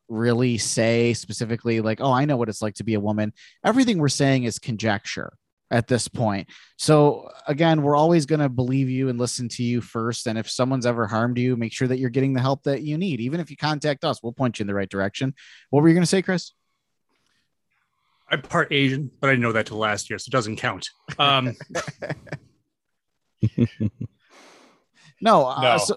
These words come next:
Speaker 2: no, I don't wanna make light of it. No, that's it. But I do wanna mention something. Um,
Speaker 1: Yeah.
Speaker 2: because I wa-, like, I worked in restaurants for a long time, and I wor-, I worked with homosexual men, and I had this dude, like,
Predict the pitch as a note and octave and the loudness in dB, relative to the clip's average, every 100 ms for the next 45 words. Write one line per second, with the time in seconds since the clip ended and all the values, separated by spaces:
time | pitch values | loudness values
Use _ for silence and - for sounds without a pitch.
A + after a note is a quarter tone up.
0 | D3+ E3 D3 F3 F3 E3+ D#3+ C3+ C3 A2 | -2 0 4 6 6 6 4 2 2 2
1 | G#2 G#2 D3+ C#3 C3+ D#3 - A#2 - D3+ | -2 -4 0 2 4 2 0 -4 -2 -2
2 | D3 F#3 F#3 D#3 C#3+ D3 C3+ C3 B2+ A2+ | 0 0 0 -2 -6 -8 -4 -4 -2 -4
3 | G#2 - C3 A#2 A2+ G#2+ F#2+ _ E3+ D#3 | -6 -8 -2 0 0 -4 -10 _ 0 0
4 | G2 - _ _ _ _ - C#3 C3+ A#2 | 0 -8 _ _ _ _ -10 -2 0 0
5 | - C3+ E3 B2 D3 C#3+ D#3 B2 - _ | -2 -2 0 2 2 2 0 -2 -4 _
6 | - D#3 D3+ C#3+ A#2+ A2+ A2+ A#2+ G#2+ - | -2 0 0 -2 -2 -2 -4 -6 -10 -8
7 | G#2+ G2+ - C#3+ A#2+ A2 _ _ _ _ | -8 -8 -4 -2 -2 -8 _ _ _ _
8 | _ B2 A#2 B2+ - A2+ A2+ B2 A2+ A2+ | _ -4 -2 -4 -4 -4 -4 -6 -10 -10
9 | G#2+ A2 - B2 D3 E3 - _ _ _ | -8 -8 -6 -4 -4 -6 -12 _ _ _
10 | - B2 B2+ A#2 G#2+ G#2+ A#2 B2 A#2 A2+ | -4 0 2 2 0 -2 -8 -6 -4 -4
11 | G#2+ | -6